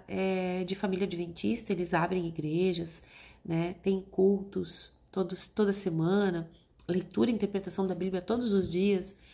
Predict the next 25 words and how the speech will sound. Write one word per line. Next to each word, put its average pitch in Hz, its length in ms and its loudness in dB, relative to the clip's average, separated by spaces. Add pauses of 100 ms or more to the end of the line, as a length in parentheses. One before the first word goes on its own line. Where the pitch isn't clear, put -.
(340)
Cá - 120 0
estou 262 220 6
eu 254 120 8
fazendo 226 420 2
isso 202 300 2
aqui, 214 540 -4 (380)
à, 220 60 4 (320)
à 240 80 6
luz 269 200 6
da 254 140 2
Kabbalah, 180 560 -2
claro, 165 300 0 (180)
é 165 60 -6
uma 165 320 -2
outra 175 320 -2
ótica. 156 440 -6 (720)
Mas 285 320 4
a 277 60 4
gente 247 240 -2
vem 226 120 2
fazendo 208 320 0
a 202 40 -2
mesma 196 240 0
coisa 190 260 0
também. 175 420 -4